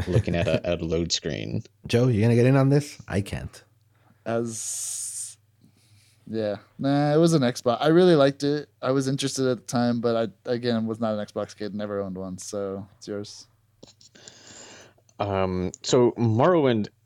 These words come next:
Speaker 1: it takes place in not necessarily your, your classic, uh, like, medieval fantasy setting. It's very alien looking. Like, the,
Speaker 2: Mm.
Speaker 1: the font, the, the flora is very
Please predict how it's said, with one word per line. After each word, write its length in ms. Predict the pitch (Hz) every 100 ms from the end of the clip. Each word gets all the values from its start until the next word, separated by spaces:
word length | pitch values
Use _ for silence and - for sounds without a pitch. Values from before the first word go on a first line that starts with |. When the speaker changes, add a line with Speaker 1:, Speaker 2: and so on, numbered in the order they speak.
| -
Speaker 1:
it 180 | 98
takes 220 | - 120 -
place 360 | - 104 101
in 520 | - 101 95 90 87 -
not 400 | 98 107 120 -
necessarily 560 | 127 - - 113 107 101
your, 320 | 95 87 - -
your 140 | 95
classic, 880 | - - 98 87 - 90 80 - - _ _ - - _ -
uh, 360 | 92 85 85 87 - -
like, 260 | 92 87 95
medieval 540 | 90 90 87 87 87
fantasy 680 | - 87 85 82 - 82 82
setting. 640 | - - 90 80 78 71 -
It's 480 | 95 90 - - -
very 840 | 98 90 92 95 92 90 90 90 - - - - _ -
alien 560 | 92 92 87 87 82 78
looking. 680 | 78 80 67 57 57 50 -
Like, 380 | - 92 85 -
the, 140 | 92
Speaker 2:
Mm. 200 | 87 82
Speaker 1:
the 100 | 87
font, 400 | - - 90 92
the, 500 | 92 92 87 82 82 - -
the 140 | 87
flora 480 | 87 - 95 95 90
is 140 | 85 85
very 600 | 87 87 87 85 80